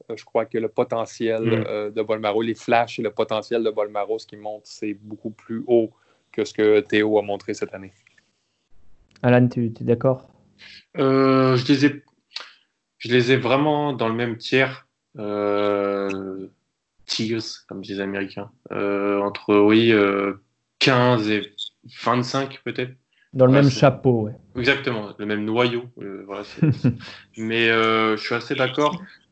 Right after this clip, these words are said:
Speaker 3: Euh, faut pas non plus faire le procès de, ah, euh, j'entends ça souvent, il, il a de l'expérience. C'est vrai, euh, Théo Malédon a fait une, une saison où il a joué l'Eurocoupe, puis une saison où il a joué l'Euroleague. Euh,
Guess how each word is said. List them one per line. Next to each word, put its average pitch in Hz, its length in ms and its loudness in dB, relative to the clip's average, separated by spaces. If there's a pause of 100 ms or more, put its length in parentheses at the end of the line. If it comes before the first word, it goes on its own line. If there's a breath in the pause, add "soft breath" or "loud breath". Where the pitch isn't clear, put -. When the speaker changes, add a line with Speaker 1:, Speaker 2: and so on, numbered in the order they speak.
(160)
Speaker 3:
Euh, 107 800 -2 (840 loud breath)
faut - 140 -12
pas 139 220 2
non 139 100 0
plus 135 160 -8
faire 127 220 -2
le 107 100 -10
procès 120 600 -2
de, 101 280 -4
ah, 107 320 2
euh, 98 180 -4
j'entends 107 360 -10
ça 117 160 -6
souvent, 104 300 -12
il, 101 200 -10
il 101 160 -6
a 101 80 2
de 101 60 -4
l'expérience. 110 720 -4
C'est - 160 -10
vrai, 120 280 0 (480 loud breath)
euh, - 140 -14 (100)
Théo 107 140 -2
Malédon 104 360 0
a 107 40 -2
fait 98 380 -8
une, 101 260 -8 (240)
une 117 120 -4
saison 110 640 -2
où 104 60 -2
il 98 80 -2
a 95 60 -4
joué 98 140 -4
l'Eurocoupe, 101 580 -2
puis 113 320 2
une 107 260 -2
saison 110 260 -2
où 107 40 -2
il 101 60 -2
a 101 40 2
joué 101 140 -4
l'Euroleague. 110 440 0 (460 loud breath)
Euh, 101 340 -2